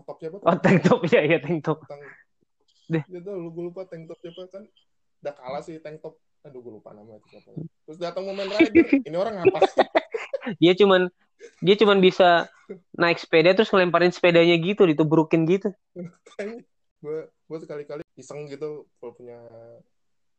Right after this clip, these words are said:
Speaker 1: ide, apa namanya, ide kayak gitu, gua pengen ke cosplay, cosplay gua, gua Kamen Rider aja lah. <laughs> Karakter paling gak jelas.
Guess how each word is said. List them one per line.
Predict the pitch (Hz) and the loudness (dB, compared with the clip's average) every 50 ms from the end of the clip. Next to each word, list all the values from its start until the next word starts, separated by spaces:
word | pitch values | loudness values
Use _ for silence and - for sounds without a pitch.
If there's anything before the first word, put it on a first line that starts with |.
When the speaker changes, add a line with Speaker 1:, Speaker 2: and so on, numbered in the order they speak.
| _ _ | _ _
Speaker 1:
ide, | _ 123 113 113 123 123 - | _ -20 -18 -16 -16 -16 -16
apa | 127 - - | -18 -20 -20
namanya, | 139 143 151 135 - | -20 -20 -20 -20 -20
ide | 135 120 117 131 131 120 | -20 -20 -18 -18 -18 -16
kayak | 117 107 107 113 | -18 -20 -20 -20
gitu, | 117 120 | -20 -20
gua | 120 117 | -20 -20
pengen | - 117 117 117 117 113 113 117 _ _ _ _ _ - - | -20 -20 -20 -20 -20 -20 -20 _ _ _ _ _ _ -20 -20
ke | - 113 107 110 107 _ | -20 -20 -20 -20 -20 _
cosplay, | - 110 110 _ 123 117 | -20 -20 -20 _ -20 -20
cosplay | 113 - 120 _ - 127 123 | -18 -20 -20 _ -18 -20 -18
gua, | 117 120 117 | -18 -10 -6
gua | - - | -4 -2
Kamen | - - - - - 659 622 - - - - - 571 571 554 - - | 0 2 2 2 2 2 2 0 0 2 0 0 0 0 -6 -4 -4
Rider | - 480 - - - | -6 -6 -6 -6 -8
aja | - - - - - - | -8 -6 -8 -8 -8 -8
lah. | - | -10
<laughs> | 403 - - - - - - - - 480 - _ - 466 - _ _ 466 _ _ _ _ _ _ _ _ _ _ _ _ _ _ _ _ - _ _ _ _ _ _ _ _ _ _ _ _ _ _ _ _ _ _ _ _ _ _ _ _ _ _ - - - _ _ _ _ _ _ _ - - - - - _ _ _ - - | -10 -10 -12 -20 -20 -18 -18 -18 -18 -20 -20 _ -20 -20 -20 _ _ -20 _ _ _ _ _ _ _ _ _ _ _ _ _ _ _ _ -20 _ _ _ _ _ _ _ _ _ _ _ _ _ _ _ _ _ _ _ _ _ _ _ _ _ _ -20 -20 -20 _ _ _ _ _ _ _ -20 -20 -20 -20 -20 _ _ _ -20 -20
Karakter | - - 190 156 - _ - 190 165 | -14 -10 -10 -10 -10 _ -12 -12 -12
paling | 156 143 143 - | -10 -12 -14 -14
gak | - 135 123 | -14 -16 -14
jelas. | 120 131 131 131 - | -14 -14 -14 -14 -16